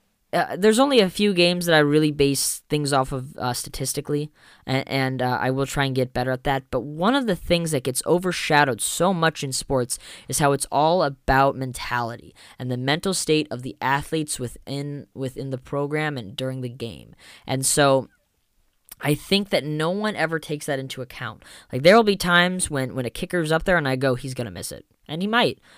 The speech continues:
I'd say about thirty-three percent of the time I'm right, which I'm pretty happy of. Like, the, uh, kick that was,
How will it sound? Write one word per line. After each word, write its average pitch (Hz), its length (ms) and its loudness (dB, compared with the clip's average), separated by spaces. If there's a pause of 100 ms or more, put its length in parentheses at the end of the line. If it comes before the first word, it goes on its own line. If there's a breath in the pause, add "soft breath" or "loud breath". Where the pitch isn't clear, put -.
I'd 165 160 0
say 214 140 6
about 180 240 6
thirty-three 190 460 2
percent 190 220 -2
of 180 40 0
the 175 100 -6
time 180 160 0
I'm 160 180 -2
right, 151 160 2
which 113 180 -6
I'm 135 180 -4
pretty 143 340 -6 (140)
happy 143 320 -4
of. 87 140 -12
Like, 135 200 -2 (300 loud breath)
the, 147 220 6
uh, 135 260 8
kick - 360 0
that 156 280 6
was, 147 340 2